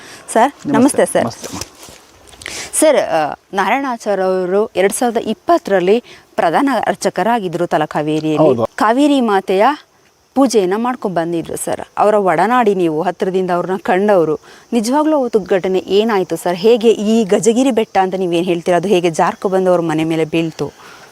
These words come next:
Speaker 2: ಇದು ಸಂಪೂರ್ಣವಾಗಿ ಕೆ-, ಇಲಾಖೆಯ ಹೊಣೆಗೇಡಿತನದ ಒಂದು ಭಾಗ ಅಂತ ಹೇಳ್ಬೋದು.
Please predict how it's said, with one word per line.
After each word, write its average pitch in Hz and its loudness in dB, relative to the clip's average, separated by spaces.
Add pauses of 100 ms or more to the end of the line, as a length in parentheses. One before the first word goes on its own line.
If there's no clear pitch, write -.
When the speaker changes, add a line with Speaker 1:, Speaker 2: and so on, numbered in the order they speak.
(180)
Speaker 2:
ಇದು 214 6 (1080)
ಸಂಪೂರ್ಣವಾಗಿ 202 0 (120)
ಕೆ-, 175 2
ಇಲಾಖೆಯ 202 4
ಹೊಣೆಗೇಡಿತನದ 180 2
ಒಂದು 175 2
ಭಾಗ 135 2
ಅಂತ 156 0
ಹೇಳ್ಬೋದು. 127 0